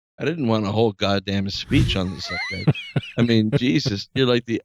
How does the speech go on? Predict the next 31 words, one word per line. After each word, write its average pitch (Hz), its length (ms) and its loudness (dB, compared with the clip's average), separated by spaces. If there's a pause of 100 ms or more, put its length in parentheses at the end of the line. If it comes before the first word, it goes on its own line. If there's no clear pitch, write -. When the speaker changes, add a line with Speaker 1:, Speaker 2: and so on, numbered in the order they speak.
(120)
Speaker 1:
ultimate 135 440 -4 (160)
optimist 123 680 -4
idealist. 113 800 -4 (580)
My 147 180 4
answer 147 280 2
would 123 80 0
just 110 180 -4
been, 113 140 -2
"Hell 127 500 2
yeah." 180 440 0 (300)
Speaker 2:
<laughs> 453 280 4 (2000)
Well, 127 380 4 (420)
uh, 107 280 2
what 117 200 4
I, 120 280 4
what 117 180 2
I 120 100 6
mean 113 240 4
really 98 280 4
is 90 180 -2
that, 92 300 -2
uh, 87 300 -2 (100)
you 104 100 -4
know, 85 300 -4 (300)
I, 104 120 -8
I 95 120 -4
remember 104 360 4
back 101 260 2
in 101 100 0
the 92 140 -6
eighties, 95 460 -4